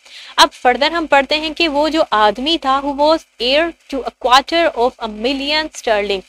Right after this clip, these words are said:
अ, आप कह लें कि quarter million, million जो होता है, एक million होता है दस लाख के बराबर होता है। तो यहाँ पर ये कहा जा रहा है कि तकरीबन वो अढ़ाई लाख जो sterling थे उसका वो मालिक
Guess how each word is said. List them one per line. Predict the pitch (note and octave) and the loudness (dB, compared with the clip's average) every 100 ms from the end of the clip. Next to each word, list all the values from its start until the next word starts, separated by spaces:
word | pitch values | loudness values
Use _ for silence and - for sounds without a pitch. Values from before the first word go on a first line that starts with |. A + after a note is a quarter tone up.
| - | -4
अ, | A3 A#3 A#3 - | 2 6 6 6
आप | C4 - | 4 6
कह | C4 | 4
लें | C4+ C#4 | 4 2
कि | D#4 D4+ | 2 2
quarter | - A#3+ A3+ - F4+ | 4 4 4 4 0
million, | G4 C4 A3 A#3 B3+ - A3+ | 2 -2 0 0 0 -6 -6
million | A#3 A#3 C#4 D4 | -4 -2 -2 -2
जो | D4 | -2
होता | C4 A3+ | 0 0
है, | B3+ C#4+ | -2 0
एक | C4 C4 | -2 -4
million | B3 A#3+ B3+ | -6 -6 -6
होता | B3+ A3+ B3 | -6 -4 -2
है | C4+ | -2
दस | D#4 - B3 C#4 _ _ _ _ _ G#3+ | -6 -4 -4 -4 _ _ _ _ _ -4
लाख | A3+ A3+ A#3 | 4 4 4
के | - | -2
बराबर | C4+ A3 F#3+ G3+ | 2 6 6 6
होता | G3+ F#3+ - | 4 2 0
है। | G3 F#3+ - _ - - - | 0 0 -4 _ -20 -6 6
तो | C4 B3+ | 8 8
यहाँ | B3 B3 | 6 2
पर | C4 D4+ | 2 2
ये | D4+ | 2
कहा | C#4+ B3+ | 4 2
जा | B3 B3 | 2 0
रहा | A#3+ | 0
है | C4+ | 0
कि | D#4 | -2
तकरीबन | D4+ C#4+ B3+ A#3 C#4 | -4 -4 -6 -4 -4
वो | C#4 C#4+ | 0 2
अढ़ाई | B3 A#3+ A#3 B3+ | 4 2 4 2
लाख | C4+ B3+ | 2 0
जो | A#3 C4+ | -2 -6
sterling | - - A3 A#3 D4 D#4+ B3 | -6 -2 -2 0 -2 -4 -4
थे | G#3 B3+ - - - | -4 -4 -10 -18 -10
उसका | C4 - C#4 | -10 -2 0
वो | C4+ D4 | 0 -2
मालिक | A#3 G3+ F#3 A3 | 0 0 0 -2